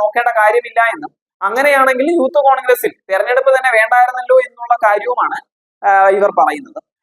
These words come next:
സ്വാഭാവിക നീതി നടപ്പാക്കണമെന്ന കടുത്ത നിലപാടിലാണ് ചെന്നിത്തല വിഭാഗവും ഉള്ളത്. അതിനിടെയാണ് യൂത്ത് കോൺഗ്രസ് ഉപാധ്യക്ഷനും കെ സി വേണുഗോപാൽ പക്ഷക്കാരനുമായ ഒ ജെ ജനീഷിന് വേണ്ടി ഷാഫി പറമ്പിൽ രഹസ്യ നീക്കം ആരംഭിച്ചിരിക്കുന്നത്. ബിനു ചുള്ളിന്റെ പ്രായപരിധി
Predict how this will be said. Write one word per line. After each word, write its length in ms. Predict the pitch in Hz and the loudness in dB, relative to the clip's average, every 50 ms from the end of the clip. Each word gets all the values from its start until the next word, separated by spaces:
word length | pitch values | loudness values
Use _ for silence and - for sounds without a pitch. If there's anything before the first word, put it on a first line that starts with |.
| _ _ - | _ _ -14
സ്വാഭാവിക 720 | - - 226 220 220 233 247 262 294 302 311 311 311 320 | -4 0 2 2 4 2 2 2 2 2 2 2 2 0
നീതി 260 | 311 302 294 285 285 285 262 | 0 0 -2 -6 -2 -2 0
നടപ്പാക്കണമെന്ന 680 | 240 247 247 - 269 269 262 269 277 262 254 269 262 - 233 208 | 0 0 0 2 0 0 0 0 -2 -2 -2 -4 -2 0 0 0
കടുത്ത 340 | 214 233 214 - - 285 277 254 | 0 0 -4 -6 -6 -6 -2 -2
നിലപാടിലാണ് 580 | 226 214 220 226 240 247 247 247 226 - - - - _ _ | 0 0 2 2 2 0 0 0 0 -2 -2 -4 -10 _ _
ചെന്നിത്തല 380 | - 190 190 208 202 233 214 202 | -10 -8 -6 -2 0 0 0 0
വിഭാഗവും 540 | 180 170 160 156 156 151 147 139 143 135 - _ - | 0 -2 0 0 0 0 0 -2 -6 -10 -12 _ -20
ഉള്ളത്. 260 | - 113 113 - - _ _ _ _ _ _ _ - | -18 -16 -14 -14 -16 _ _ _ _ _ _ _ -4
അതിനിടെയാണ് 600 | 165 185 226 247 262 262 269 269 262 226 196 220 294 277 | -4 0 0 2 2 2 2 2 0 0 0 0 -2 -4
യൂത്ത് 200 | 254 254 - - | -6 -6 -6 -4
കോൺഗ്രസ് 400 | 262 254 254 240 240 254 254 - | -2 -2 0 2 0 0 0 -2
ഉപാധ്യക്ഷനും 640 | 233 226 202 240 240 247 240 240 - - - 220 240 349 - | -4 -2 0 0 0 0 0 -4 -4 -6 -8 -8 -6 -2 0
കെ 80 | 381 453 - - | 0 0 0 0
സി 100 | 269 254 | -4 -2
വേണുഗോപാൽ 640 | 240 233 233 233 240 - 240 233 240 240 247 - | -2 -2 -2 -2 0 0 2 2 2 2 0 0
പക്ഷക്കാരനുമായ 680 | 214 - - 233 220 226 220 220 214 220 214 208 208 208 226 262 262 - | -4 -2 -4 -2 0 2 2 2 0 -2 -6 -4 -4 -2 -2 -4 -4 0
ഒ 220 | 208 208 208 233 233 240 | 2 2 4 4 2 0
ജെ 80 | 254 | -2
ജനീഷിന് 540 | 254 202 214 214 208 233 254 - - 262 247 | -2 -4 -6 -8 -8 -12 -18 -14 -10 -8 -8
വേണ്ടി 240 | 202 151 139 143 170 - _ _ _ _ _ _ - - | -8 -8 -10 -12 -16 -20 _ _ _ _ _ _ -4 -2
ഷാഫി 340 | 214 190 202 208 - 254 247 233 | 0 0 0 0 0 -2 -2 -2
പറമ്പിൽ 240 | 214 196 190 190 190 | -2 -2 -2 -2 -4
രഹസ്യ 640 | 196 - - 233 233 214 - - 196 196 - 214 208 | -4 -4 -2 0 0 0 2 0 -2 -2 -2 -2 -2
നീക്കം 340 | 175 156 156 - - 156 - - 135 | -2 -4 -6 -4 -4 -6 -6 -6 -6
ആരംഭിച്ചിരിക്കുന്നത്. 800 | 139 139 139 139 135 - - - _ _ _ _ - - 208 - - _ _ _ _ _ _ _ 175 | -4 -4 -4 -6 -10 -16 -20 -20 _ _ _ _ -14 -12 -10 -12 -12 _ _ _ _ _ _ _ -2
ബിനു 300 | 214 247 247 285 311 320 | 0 2 4 4 2 2
ചുള്ളിന്റെ 440 | 311 311 285 285 285 285 285 311 302 277 | 2 2 4 4 4 2 2 2 0 0
പ്രായപരിധി 540 | 240 233 240 254 269 269 269 262 254 269 | 0 0 2 2 2 2 0 0 -2 -6